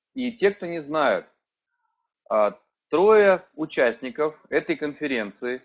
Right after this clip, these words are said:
попали абсолютно бесплатно в мой коучинг.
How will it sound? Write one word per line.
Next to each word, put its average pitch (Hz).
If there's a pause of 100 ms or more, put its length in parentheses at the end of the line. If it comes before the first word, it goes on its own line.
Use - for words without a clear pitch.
(720)
попали 185 (440)
абсолютно 127
бесплатно 131
в 98
мой 139
коучинг. 104